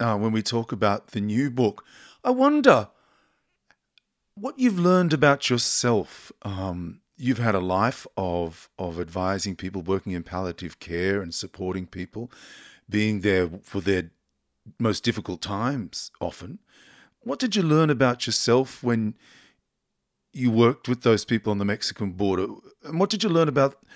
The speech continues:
yourself when you looked into their eyes, when you saw the hardship that they were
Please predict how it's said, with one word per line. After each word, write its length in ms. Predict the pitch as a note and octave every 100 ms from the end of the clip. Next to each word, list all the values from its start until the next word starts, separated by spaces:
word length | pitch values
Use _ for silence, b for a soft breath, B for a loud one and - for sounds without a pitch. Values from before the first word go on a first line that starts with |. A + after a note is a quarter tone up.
| b
yourself 400 | B2+ A#2+ D3 C3+
when 100 | C3+
you 80 | B2
looked 260 | B2 C3 -
into 240 | A#2 B2
their 240 | A#2 A#2
eyes, 380 | A#2 C#3 B2+ F#2+
when 120 | G2+
you 100 | G2+
saw 260 | F#2+ - A#2
the 140 | A2
hardship 520 | F#2+ A2+ A#2+ - - -
that 140 | G#2+
they 180 | G2+ G2+
were 180 | F#2+